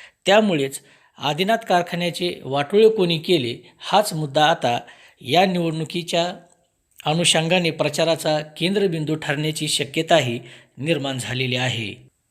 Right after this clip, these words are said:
सहकारी तत्वावरील मोजक्या कारखान्यांपैकी एक असलेला श्री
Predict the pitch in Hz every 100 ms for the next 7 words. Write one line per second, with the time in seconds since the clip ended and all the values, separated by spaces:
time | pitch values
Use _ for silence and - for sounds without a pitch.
0 | _ - - 170 170 196 208 196 - 170
1 | 165 180 180 190 147 127 120 127 151 -
2 | 196 190 170 - 165 160 156 156 156 165
3 | - 143 175 160 151 156 185 139 113 -
4 | - _ _ - 170